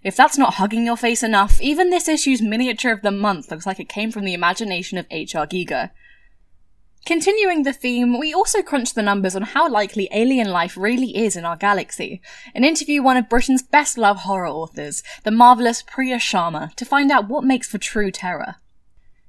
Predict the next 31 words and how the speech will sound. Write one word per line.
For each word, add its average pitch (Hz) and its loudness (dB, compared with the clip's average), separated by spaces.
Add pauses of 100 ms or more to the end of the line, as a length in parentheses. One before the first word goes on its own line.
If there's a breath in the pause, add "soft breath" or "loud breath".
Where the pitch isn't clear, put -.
(120)
On 262 6
a 269 4
broader 320 4
note, 262 2
you're 381 0
probably 320 0
embarking 214 0
on 180 -2
a 175 -4
punishing 254 0
New 262 4
Year 226 2
regimen 185 0
of 165 -6
eating 269 -2
healthily, 220 0 (260 loud breath)
not 294 4
drinking, 254 0
going 320 6
to 285 -2
the 240 0
gym 208 -2
more, 196 2
and 233 -2
other 254 4
wearisome 202 -2
examples 175 4
of 165 -8
self-flagellation. 156 -4 (800)
Don't 285 0
bother. 185 2